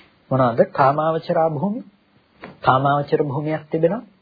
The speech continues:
ඒ වගේම රූපාවචරා භූමි, රූපාවචර භූමියක් තියෙනවා. ඒ වගේම අරූපාවචරා භූමි, අරූපාවචර භූමියක් තිබෙනවා.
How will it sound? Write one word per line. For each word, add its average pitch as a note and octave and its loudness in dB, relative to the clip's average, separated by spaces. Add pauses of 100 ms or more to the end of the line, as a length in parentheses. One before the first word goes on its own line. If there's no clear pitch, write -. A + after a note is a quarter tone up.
(800)
ඒ C3+ 6
වගේම C#3 2
රූපාවචරා C3+ 2
භූමි, D3+ -6
රූපාවචර C3 0
භූමියක් D3+ -8
තියෙනවා. G3+ -4 (880)
ඒ D#3+ 10
වගේම G#3+ 2
අරූපාවචරා D3 2
භූමි, A2 -10 (420)
අරූපාවචර D3 -2
භූමියක් G#2+ -6
තිබෙනවා. G#2+ -2